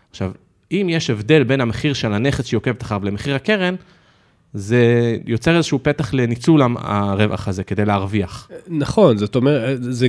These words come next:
Speaker 2: זה גם מפספס את המטרה. והשאלה שנשאלת היא,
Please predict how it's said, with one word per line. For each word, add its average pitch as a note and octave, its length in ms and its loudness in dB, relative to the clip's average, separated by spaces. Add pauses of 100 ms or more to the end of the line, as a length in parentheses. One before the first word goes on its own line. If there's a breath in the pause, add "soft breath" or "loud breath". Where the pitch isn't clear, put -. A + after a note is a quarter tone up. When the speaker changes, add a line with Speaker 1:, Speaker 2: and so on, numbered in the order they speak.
Speaker 2:
זה B2+ 140 0
גם A#2 120 2
מפספס A#2 420 -4
את C#3+ 100 -2
המטרה. C#3 520 0 (320 soft breath)
והשאלה G#2+ 680 2
שנשאלת D#3 640 4
היא, A#2+ 220 4